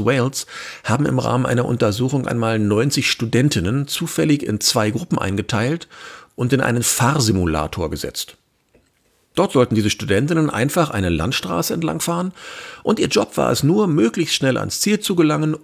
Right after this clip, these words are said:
ohne dabei die erlaubte Höchstgeschwindigkeit von achtzig Stundenkilometern zu überschreiten. Und für alle Teilnehmerinnen aus beiden Gruppen tauchten irgendwann unangekündigt hinter einer Kurve plötzlich Fußgänger auf,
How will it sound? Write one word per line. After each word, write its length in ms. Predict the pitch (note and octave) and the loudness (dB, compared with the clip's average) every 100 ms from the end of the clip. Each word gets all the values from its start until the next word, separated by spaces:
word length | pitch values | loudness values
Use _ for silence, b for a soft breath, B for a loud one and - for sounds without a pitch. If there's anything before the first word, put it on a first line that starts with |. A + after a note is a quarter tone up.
| - | 0
ohne 300 | B2+ F3+ F3 | 2 4 2
dabei 480 | D3 C3+ B2 B2+ C3+ | 2 0 0 0 0
die 320 | C3+ A#2 A#2+ | -2 -2 -2
erlaubte 440 | G#2 G2 G2+ - | 0 0 0 0
Höchstgeschwindigkeit 920 | F#2+ D3+ - C#3+ - B2 B2 - A2+ A#2+ | 2 2 2 -2 0 0 0 0 -2 -2
von 160 | G2+ - | -4 -4
achtzig 360 | A#2+ - - - | -4 -4 -4 -2
Stundenkilometern 840 | A2+ G#2+ G#2+ G#2+ G2+ F2+ F#2 F#2+ | 2 2 0 0 0 0 0 -2
zu 120 | - | -2
überschreiten. 580 | F2+ E2 - D2+ C#2 - _ _ _ _ _ _ - B B B B | -2 -2 -2 -6 -6 -14 _ _ _ _ _ _ -20 B B B B
Und 300 | G#2+ G#2+ G#2+ | 2 2 2
für 360 | - A2+ A2 A2 | 2 4 4 4
alle 200 | F#3+ B3 | 0 0
Teilnehmerinnen 720 | F#3+ G3+ F3+ A#2 G#2 F#2+ F#2 | 0 2 4 4 2 0 0
aus 160 | F2 - | -4 -4
beiden 320 | B2 G3 F#3+ | -4 0 0
Gruppen 380 | F3 - G#2+ - B B B | 0 0 -4 -6 B B B
tauchten 500 | C#3 D#3+ - D#3 D3+ | -2 -2 -2 -2 0
irgendwann 540 | E3+ A#3+ G#3 D#3 D3 D#3 | 0 0 -2 0 -2 2
unangekündigt 920 | E3+ G#3+ A2 A2+ A2+ - C3 E3 E3+ - | 2 2 2 0 0 0 0 0 0 -2
hinter 220 | D#3 D3 | 0 0
einer 200 | B2+ A#2+ | 0 -2
Kurve 300 | - D3+ E3 | -2 -2 -2
plötzlich 480 | - C3+ - C#3+ - | 0 -2 -2 -6 -4
Fußgänger 680 | - D3 - F#2+ E2+ - | -2 -2 0 0 -2 -6
auf, 300 | - - - | -10 -10 -12